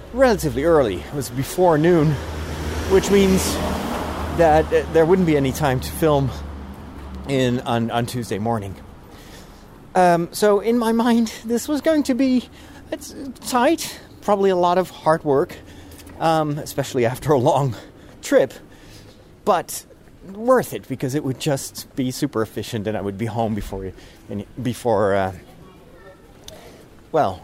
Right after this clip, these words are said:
just qu-, very, <laughs> I would be home very quickly and would be able to, uh,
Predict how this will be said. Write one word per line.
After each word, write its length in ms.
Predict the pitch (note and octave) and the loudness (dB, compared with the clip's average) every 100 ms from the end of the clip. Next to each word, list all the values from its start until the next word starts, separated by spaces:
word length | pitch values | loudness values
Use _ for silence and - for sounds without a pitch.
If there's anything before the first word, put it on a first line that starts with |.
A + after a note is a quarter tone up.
| - | -10
just 240 | A#2+ - - | -6 -6 -4
qu-, 120 | - | -6
very, 220 | A#2+ E3+ B2 | 0 -2 -2
<laughs> 120 | - | -6
I 100 | C#3 | -2
would 160 | D#3+ D3+ | 0 0
be 80 | C#3+ | 0
home 340 | C#3 D#3 C#3 | 0 -2 -2
very 300 | A2+ A#2 A#2 | 0 0 0
quickly 420 | - G#2+ G#2+ F#2 | -2 -2 -2 -2
and 140 | F#2+ F2+ - - - - - - | -4 -6 -14 -20 -20 -20 -20 -10
would 140 | A2+ G2 | -8 -2
be 80 | |
able 140 | G#2+ G2 | -2 -4
to, 320 | - G#2 F#2+ | -4 -2 0
uh, 200 | F#2+ F2+ | 0 0